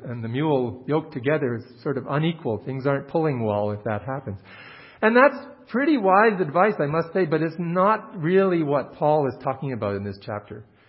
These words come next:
It's not a marriage counseling chapter, and there isn't no any,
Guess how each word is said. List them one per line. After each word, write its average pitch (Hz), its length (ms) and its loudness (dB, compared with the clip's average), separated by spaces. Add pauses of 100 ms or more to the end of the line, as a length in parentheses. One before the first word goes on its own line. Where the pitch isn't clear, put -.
It's - 200 -8
not 156 440 0
a 165 60 0
marriage 139 460 -2
counseling 117 440 -8
chapter, 120 460 -6
and 117 320 -8
there 120 120 -6
isn't 139 220 -4
no 127 160 -2
any, 120 220 -6